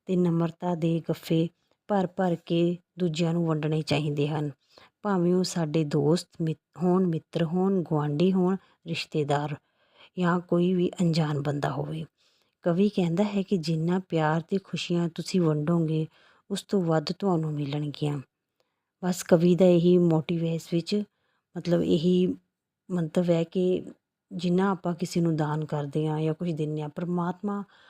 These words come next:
ਆਪਾਂ ਨੂੰ ਉਸ ਤੋਂ ਦੁੱਗਣਾ ਦਿੰਦਾ ਹੈ। ਦੁੱਗਣਾ ਕੀ ਦੁੱਗਣਾ, ਤਿੱਗਣਾ, ਚੌਗੁਣਾ ਦਿੰਦਾ ਹੈ। ਇਹੀ ਦੱਸਣ ਦਾ ਯਤਨ ਕੀਤਾ ਜੀ, ਆਪਾਂ ਕਿਸੇ ਦੀ ਮਦਦ ਕਰਦੇ ਹਾਂ ਜਾਂ ਕਿਸੇ ਨੂੰ ਖਾਣ ਨੂੰ ਕੁਛ ਦਿੰਦੇ ਹਾਂ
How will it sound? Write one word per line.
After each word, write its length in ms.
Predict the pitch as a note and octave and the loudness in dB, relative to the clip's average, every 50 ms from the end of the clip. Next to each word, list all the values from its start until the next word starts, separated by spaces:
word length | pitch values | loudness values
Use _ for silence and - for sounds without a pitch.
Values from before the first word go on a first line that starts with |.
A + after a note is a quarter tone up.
| - _ _ - | -20 _ _ -12
ਆਪਾਂ 280 | E3+ - - E3+ E3+ | -12 -10 -8 -8 -8
ਨੂੰ 160 | E3 E3+ E3+ | -6 -6 -6
ਉਸ 120 | F3 E3 - | -6 -8 -8
ਤੋਂ 180 | _ - E3+ | _ -6 -4
ਦੁੱਗਣਾ 380 | D#3 D3+ D#3 D3+ - D3+ D3 C#3+ | -4 -4 -4 -4 -4 -4 -4 -4
ਦਿੰਦਾ 300 | C#3+ C#3+ C#3 C#3+ C#3+ D3+ | -6 -6 -8 -10 -10 -10
ਹੈ। 120 | C#3+ C3+ - _ _ _ _ _ _ _ _ _ _ _ _ _ _ _ _ _ _ - | -12 -14 -14 _ _ _ _ _ _ _ _ _ _ _ _ _ _ _ _ _ _ -6
ਦੁੱਗਣਾ 400 | G3 E3+ G3+ F#3+ F#3+ F#3+ G3 G3 | -2 0 0 2 4 4 2 2
ਕੀ 200 | F#3 F#3 - - | 0 -2 -6 -4
ਦੁੱਗਣਾ, 360 | F#3+ F3 F#3 E3 E3+ F3 F3 F3 | -2 0 2 2 2 2 0 0
ਤਿੱਗਣਾ, 540 | F3 - G3+ F3 - D#3+ D3+ F3+ E3+ E3+ | -2 -8 -8 -4 -4 -2 0 2 2 2
ਚੌਗੁਣਾ 400 | F3 F3 F#3 E3+ D3 D#3 D#3+ D#3 | 2 2 2 2 2 2 0 -2
ਦਿੰਦਾ 300 | D3 C#3+ D3 C3+ C#3 D3 | -2 -2 -4 -4 -4 -6
ਹੈ। 100 | D3 C3+ - _ _ _ _ _ _ _ _ _ _ _ _ _ _ _ _ _ - - _ - | -8 -8 -10 _ _ _ _ _ _ _ _ _ _ _ _ _ _ _ _ _ -20 -20 _ -2
ਇਹੀ 180 | F#3+ G3 F#3 G3 | 2 2 4 4
ਦੱਸਣ 320 | E3 F#3 - - F#3+ F#3 | 2 0 -2 0 0 0
ਦਾ 60 | F3 F3+ | 2 2
ਯਤਨ 320 | E3+ E3+ D#3+ - E3+ E3 | 0 0 -2 -2 -4 -6
ਕੀਤਾ 300 | D3+ - D#3 - - E3 | -4 -6 -8 -6 -4 -4
ਜੀ, 120 | E3 E3 | -2 -2
ਆਪਾਂ 220 | E3 D#3+ - E3+ D#3+ | -2 -4 -4 -4 -6
ਕਿਸੇ 140 | E3 D#3 D#3 | -6 -4 -4
ਦੀ 100 | E3 D#3+ | -4 -2
ਮਦਦ 340 | E3 D#3+ D3+ - D3+ C#3+ | -2 -2 -4 -4 -6 -6
ਕਰਦੇ 340 | - - E3 D#3 C#3+ - D#3+ | -6 -8 -8 -8 -6 -6 -4
ਹਾਂ 80 | D#3+ D#3+ | -4 -2
ਜਾਂ 100 | E3 E3 | -2 -4
ਕਿਸੇ 260 | - F#3+ - - F#3 | -4 -4 -2 0 2
ਨੂੰ 100 | F#3+ G3 | 2 2
ਖਾਣ 340 | - - - E3+ D#3+ E3 E3 | 0 0 0 0 2 2 2
ਨੂੰ 160 | E3 F3 F3 | 2 2 2
ਕੁਛ 220 | F3 F#3+ - - | 0 -2 -4 -4
ਦਿੰਦੇ 360 | D#3+ D#3 D#3+ D#3 D#3 D#3 D#3 D#3 | -2 -2 -2 -2 -2 -2 -4 -4
ਹਾਂ 160 | D#3 D#3+ | -4 -4